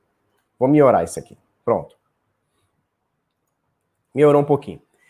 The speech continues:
Antes do Corona Crash, a gente já tava vendo o Bitcoin fazer topos e fundos, aqui ó, pum. Topos e fundos ascendentes, olha só.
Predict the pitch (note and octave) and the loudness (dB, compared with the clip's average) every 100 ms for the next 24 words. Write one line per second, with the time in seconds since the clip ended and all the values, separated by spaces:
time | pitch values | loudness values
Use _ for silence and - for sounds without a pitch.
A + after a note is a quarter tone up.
0 | _ - A3+ C4+ B3 - C#3 B2 C#3+ B2+ | _ 0 2 4 0 -4 -6 -6 -8 -6
1 | B2 A2 - C3 F#3 - - - B2+ C3+ | -6 -6 -8 -4 -4 -6 -10 -6 -6 -6
2 | C#3 D3 C3 C#3 D#3+ D#3 A2+ C#3 F3 C#3 | -8 -8 -6 -2 -2 -2 -4 -6 -6 -8
3 | B2+ - C#3+ C#3 C#3 C3+ D#3+ F3+ D3 A#2+ | -8 -10 -8 -6 -8 -6 -6 -6 -10 -14
4 | - D#3+ A3+ C3 F#2 - _ _ _ _ | -8 -6 -4 -6 -12 -18 _ _ _ _
5 | _ _ _ _ _ _ - - _ _ | _ _ _ _ _ _ -18 -18 _ _
6 | _ _ - A3+ E3 C#3 _ _ _ _ | _ _ -8 -6 -6 -10 _ _ _ _
7 | _ _ _ _ _ _ _ _ _ - | _ _ _ _ _ _ _ _ _ -4
8 | D3+ D3+ A#2+ - F#3 E3 B2 - D#3+ F#3+ | -2 -2 -6 -4 -4 -2 -4 -6 -6 -4
9 | C#3+ B2 F2+ F#2 F#2 - D2+ | -4 -6 -10 -12 -12 -18 -20